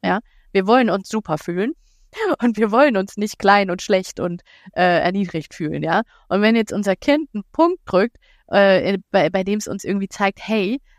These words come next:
äh, da bist du nicht ganz in Ordnung", sozusagen, ja, oder da fehlt dir vielleicht noch was, da hast du eventuell einen Mangel,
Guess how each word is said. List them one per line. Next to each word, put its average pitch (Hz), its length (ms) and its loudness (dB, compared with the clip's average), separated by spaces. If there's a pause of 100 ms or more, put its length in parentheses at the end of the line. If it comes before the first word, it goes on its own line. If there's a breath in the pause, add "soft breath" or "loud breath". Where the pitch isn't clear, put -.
äh, 190 320 2
da 220 500 2
bist 214 280 -6
du 247 120 -2
nicht 233 220 -2
ganz 202 300 -2
in 185 220 -6 (160)
Ordnung", 165 920 0
sozusagen, 151 880 -4
ja, 190 260 0 (640)
oder 196 220 2
da 175 140 4
fehlt 240 300 2
dir 208 100 0
vielleicht 180 440 -2
noch 165 160 -2
was, 180 220 -4
da 180 140 -6
hast 214 200 -4
du 220 80 -8
eventuell 175 420 -4
einen 160 180 -6
Mangel, 190 400 0